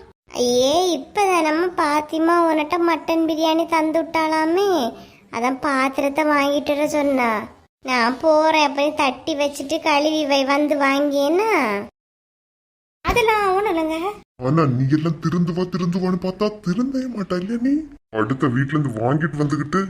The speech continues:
Speaker 2: ஏதோ இவ வச்ச மாதிரி நடிச்சிட்டா. ச்சே, இப்படிப்பட்ட வேலைகிட்ட இருக்கா நீ?
Speaker 1: மன்னிச்சிருங்கங்க, உங்களுக்கு பசிக்குமே இனிதான்.
Speaker 2: வாயை மூடுட்டி,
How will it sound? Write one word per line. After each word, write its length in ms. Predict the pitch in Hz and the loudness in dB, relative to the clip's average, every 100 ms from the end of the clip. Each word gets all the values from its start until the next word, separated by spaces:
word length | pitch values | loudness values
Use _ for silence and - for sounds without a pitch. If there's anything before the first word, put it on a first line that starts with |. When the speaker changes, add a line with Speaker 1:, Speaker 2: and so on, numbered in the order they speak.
| 117 | -4
Speaker 2:
ஏதோ 120 | 110 156 104 | -2 -2 0
இவ 160 | 180 190 | 0 0
வச்ச 180 | 196 208 | 0 0
மாதிரி 140 | 190 190 160 | 0 0 -2
நடிச்சிட்டா. 360 | - - 104 - - _ _ | -2 -6 -6 -6 -12 _ _
ச்சே, 140 | - 254 247 - _ _ - | 0 0 0 -6 _ _ -20
இப்படிப்பட்ட 400 | - 240 220 196 165 | -10 -6 -2 -2 0
வேலைகிட்ட 360 | 160 156 147 151 | -2 -2 -4 -6
இருக்கா 200 | - 160 160 | -4 -2 0
நீ? 80 | 196 - - - 571 | 0 -4 -20 -16 -6
Speaker 1:
மன்னிச்சிருங்கங்க, 640 | 381 349 359 359 359 349 359 359 - 427 | -2 0 0 0 2 2 0 -2 -8 -4
உங்களுக்கு 340 | 381 381 403 403 | -2 -2 -4 -2
பசிக்குமே 500 | 392 403 392 403 415 | -2 -4 -8 -8 -6
இனிதான். 340 | 415 415 427 427 415 _ _ - | -6 -6 -6 -8 -12 _ _ -6
Speaker 2:
வாயை 260 | 120 214 165 147 | -2 0 2 2
மூடுட்டி, 440 | 240 233 - | 2 0 -4